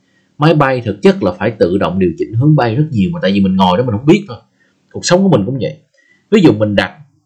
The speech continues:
ra là mình phải muốn đạt được cái này, mình phải đi một cái hướng A. Nhưng mà chắc chắn ở trong đoạn đường mình đi thì nó có nhiều điều xảy ra lắm. Nào là gia đình, nào là tình cảm, nào là những yếu tố chủ quan,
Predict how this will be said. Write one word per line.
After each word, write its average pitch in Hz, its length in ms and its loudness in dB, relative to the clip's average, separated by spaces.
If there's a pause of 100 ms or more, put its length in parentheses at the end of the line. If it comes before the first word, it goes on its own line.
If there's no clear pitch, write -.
(140)
ra 143 300 2
là 117 120 -2
mình 90 240 -4
phải 87 180 -4
muốn 147 300 -2
đạt 107 200 -4
được 92 80 -14
cái 139 100 -4
này, 104 160 -2
mình 92 160 -2
phải 110 100 -4
đi 123 220 -6 (120)
một 95 240 -8
cái 120 80 -4
hướng 139 300 -2
A. 135 260 -4 (600)
Nhưng 175 120 4
mà 139 80 6
chắc 156 220 0
chắn 190 260 0 (460)
ở 107 140 0
trong 139 200 2
đoạn 110 180 2
đường 107 200 0
mình 98 160 0
đi 127 300 2 (760)
thì 113 180 2
nó 147 260 -2
có 202 220 0 (100)
nhiều 127 220 6
điều 113 180 6
xảy 123 200 -2
ra 165 100 -2
lắm. 151 220 -4 (160)
Nào 117 320 -2
là 107 100 -2
gia 139 220 -4
đình, 113 320 -2
nào 107 160 -2
là 104 180 -4
tình 104 240 -8
cảm, 156 380 -4
nào 143 300 2
là 117 180 0
những 104 320 -2
yếu 156 140 4 (120)
tố 175 260 2
chủ 104 180 0
quan, 147 260 2